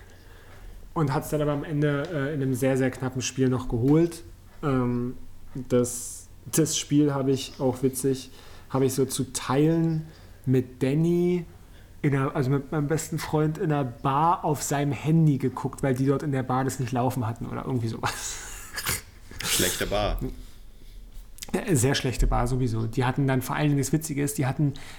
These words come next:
Speaker 1: äh, einen Musiksender auf den Fernsehern laufen, hatten aber die Musik gar nicht an von dem Musiksender, sondern über YouTube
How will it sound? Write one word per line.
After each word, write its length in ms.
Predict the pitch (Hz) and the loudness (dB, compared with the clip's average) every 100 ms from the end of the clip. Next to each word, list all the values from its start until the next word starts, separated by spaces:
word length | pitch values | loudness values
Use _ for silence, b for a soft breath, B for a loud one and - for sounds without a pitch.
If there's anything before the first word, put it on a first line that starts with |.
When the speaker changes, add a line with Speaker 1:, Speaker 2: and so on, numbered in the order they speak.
| - | -6
Speaker 1:
äh, 80 | - | 0
einen 300 | 139 127 131 | 2 4 4
Musiksender 840 | 131 123 190 180 123 117 123 147 - | 4 4 2 2 2 2 2 -2 -4
auf 160 | 160 - | -2 0
den 140 | 135 | -2
Fernsehern 440 | - 131 131 135 | 0 0 2 0
laufen, 560 | 135 127 127 160 190 208 - | 2 2 2 0 -2 -4 -6
hatten 280 | - 147 139 | -4 0 0
aber 180 | 131 | 0
die 100 | 127 | 0
Musik 680 | 135 127 120 165 175 208 - - - | 2 2 2 2 2 0 -6 -18 -6
gar 140 | 147 127 | 0 0
nicht 220 | 117 - | 0 0
an 240 | 160 147 151 | 0 0 -2
von 200 | - 131 | 0 2
dem 100 | 123 | 4
Musiksender, 580 | 123 165 139 117 135 | 4 2 2 2 2
sondern 280 | 139 127 123 | 2 2 2
über 260 | 160 131 113 | 0 0 0
YouTube 440 | 143 170 - 123 | 2 2 2 -2